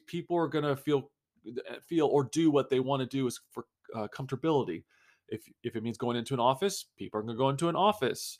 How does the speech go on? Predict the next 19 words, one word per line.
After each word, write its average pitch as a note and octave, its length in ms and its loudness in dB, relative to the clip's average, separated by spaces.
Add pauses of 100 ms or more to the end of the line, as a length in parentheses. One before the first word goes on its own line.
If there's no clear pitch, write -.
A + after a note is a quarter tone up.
(160)
If A2 340 -2
people A#2+ 360 -2
would A#2 120 2
rather G#2+ 440 -2
talk A#2+ 320 0
to C#3 60 -4
their C3 120 2
doctors C3 580 0
on, A2 600 -4 (540)
online, A2+ 720 0
they're A2+ 300 -4
gonna B2 240 0
talk A#2 240 -4
to C3 60 -2
their C3 100 2
doctors A2 460 -2
online. B2+ 600 4 (960)
And A#2+ 120 -4
so B2+ 440 8